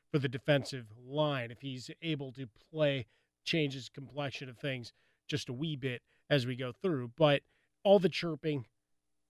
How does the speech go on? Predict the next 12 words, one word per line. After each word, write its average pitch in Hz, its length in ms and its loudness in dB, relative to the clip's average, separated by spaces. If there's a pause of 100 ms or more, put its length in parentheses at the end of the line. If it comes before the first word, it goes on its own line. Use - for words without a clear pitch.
all 175 200 6
the 147 320 6 (240)
excitement 147 800 0
about 143 480 -4
the 147 80 -2
Jaguars, 143 320 -2
they 170 100 -2
still 226 220 4
gave 208 160 8
up 196 160 8
forty-two 175 340 0
points. - 440 -12